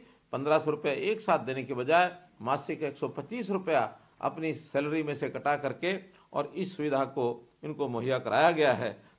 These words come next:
ताकि स्वास्थ्य की दृष्टि से ऐसे सब परिवारों की ये जो आयुष्मान योजना पाँच लाख रुपए प्रति परिवार, इसका सुलभ एक व्यवस्था इनके लिए की जा सके। केवल इतना ही नहीं,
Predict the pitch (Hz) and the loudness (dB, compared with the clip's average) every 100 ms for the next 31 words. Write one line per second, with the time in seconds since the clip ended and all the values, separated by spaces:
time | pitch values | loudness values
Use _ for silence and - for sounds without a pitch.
0 | - 131 131 117 - 165 185 - 143 127 | -2 -2 -2 -4 4 4 4 -2 -4 -4
1 | 127 143 135 196 190 - _ - 131 139 | -4 -6 -2 0 -2 -10 _ -4 -2 0
2 | 135 - 202 190 160 156 143 135 139 117 | -2 0 -2 0 0 2 2 0 -4 -6
3 | - - _ - 131 143 - 147 160 143 | -8 -20 _ -8 -4 -4 0 0 0 -2
4 | 156 127 131 135 175 190 185 - - 139 | -4 -2 -2 0 0 0 -4 -16 -2 2
5 | 190 185 156 147 151 139 - 123 131 131 | 4 2 0 0 -4 -8 -8 -8 -6 -2
6 | 135 160 135 - - _ - 135 - 131 | 4 6 4 0 -20 _ -16 -12 -2 -2
7 | 120 135 160 123 113 - _ - 131 120 | -2 0 2 2 -4 -10 _ -8 -6 -2
8 | 135 131 - 123 120 123 123 113 113 - | 0 0 2 0 0 -6 -4 -4 -6 -6
9 | 190 117 104 107 98 87 - _ _ _ | -2 -2 -2 -8 -10 -12 -16 _ _ _
10 | _ _ - 175 175 170 170 190 202 190 | _ _ -4 0 2 0 2 4 4 4
11 | 202 247 | 4 2